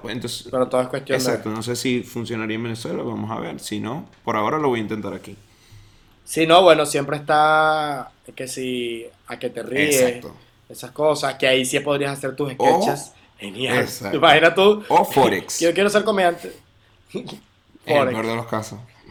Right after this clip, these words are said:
Speaker 1: No, pero
Speaker 2: <laughs> Ey, ey. Cuarentena, casi caí en Forex,
Speaker 1: En,
Speaker 2: casi.
Speaker 1: ¿en serio?
Speaker 2: Dije como que yo necesito
Speaker 1: ¿Día
Speaker 2: generar,
Speaker 1: qué?
Speaker 2: necesito
Speaker 1: Día
Speaker 2: generar.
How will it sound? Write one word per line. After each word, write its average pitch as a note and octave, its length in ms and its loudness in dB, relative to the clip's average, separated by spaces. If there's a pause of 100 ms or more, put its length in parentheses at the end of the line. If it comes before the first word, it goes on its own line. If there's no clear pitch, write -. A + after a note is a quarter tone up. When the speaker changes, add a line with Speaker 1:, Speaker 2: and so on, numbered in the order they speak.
(680)
Speaker 1:
No, C#3 180 -2
pero A#2+ 260 -2 (680)
Speaker 2:
<laughs> - 60 2 (720)
Ey, C3 420 4 (260)
ey. B2+ 420 -2 (840)
Cuarentena, C3 720 -2
casi B2+ 280 -4
caí B2+ 160 -2
en A#2 100 -6
Forex, A2 400 -6
Speaker 1:
En, - 80 -20
Speaker 2:
casi. A#2+ 180 -8
Speaker 1:
¿en G#2 80 -8
serio? A2 540 0
Speaker 2:
Dije C3 160 -8
como D3 180 -4
que C3+ 100 -6
yo B2 80 -6
necesito C#3 340 -4
Speaker 1:
¿Día D#3 120 0
Speaker 2:
generar, B2+ 300 6
Speaker 1:
qué? A#2 160 0
Speaker 2:
necesito B2+ 180 -2
Speaker 1:
Día B2 160 4
Speaker 2:
generar. B2 160 2